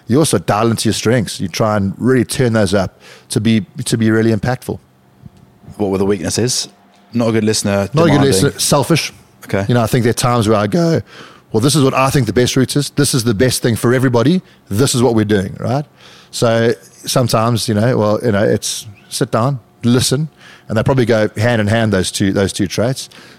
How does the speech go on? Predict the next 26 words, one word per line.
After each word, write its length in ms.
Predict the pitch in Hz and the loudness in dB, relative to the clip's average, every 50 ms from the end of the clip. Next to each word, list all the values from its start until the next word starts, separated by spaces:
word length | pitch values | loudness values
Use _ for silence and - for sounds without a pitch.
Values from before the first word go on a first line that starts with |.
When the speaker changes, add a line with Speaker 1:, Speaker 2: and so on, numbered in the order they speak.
| _ - | _ -4
Speaker 1:
Listen, 400 | 117 120 117 - - 123 139 131 - - | -2 -2 0 0 -2 -4 -4 -4 -4 -4
take 200 | - 135 131 - | -2 -2 -2 0
the 100 | 135 120 | -2 -2
feedback 380 | - 139 120 113 123 110 - | 0 0 0 2 0 0 0
on 120 | - 113 98 | 0 -2 0
board, 300 | 104 101 101 120 135 - _ _ | 2 2 2 2 0 -2 _ _
sleep 280 | - - - 143 127 - | -4 0 0 0 2 2
on 100 | 113 123 | 0 -2
it, 160 | 143 - - _ _ - | -2 -4 -8 _ _ -12
think 240 | - - 165 135 131 | -4 -2 -2 0 0
about 240 | 127 113 110 107 127 | 2 2 2 0 0
it, 180 | 127 - - _ _ _ - _ - | -2 -4 -8 _ _ _ -20 _ -2
get 120 | - 135 | 0 2
advice. 560 | 139 131 107 104 110 110 139 156 135 - - - - - - - - - _ _ | 2 2 2 2 2 2 2 0 -2 -4 -8 -12 -16 -20 -20 -20 -20 -20 _ _
And 80 | - 113 | -2 0
then 80 | 123 127 | 2 2
if 100 | - 127 | 2 2
you 80 | 120 | 0
make 240 | 117 123 131 139 131 | 2 2 2 0 0
the 100 | - 131 | 0 -2
decision, 440 | 117 101 117 123 98 110 101 - - - - | 0 0 0 2 0 0 -2 -4 -6 -8 -4
you 80 | - 101 | -2 0
make 260 | 107 117 117 107 - | 0 0 0 0 0
it 260 | 117 87 - _ _ | -2 -4 -4 _ _
based 300 | - 110 120 107 - - | -2 0 0 0 -2 -4
on 380 | - 127 113 104 104 104 98 | -2 -2 0 0 0 -2 -4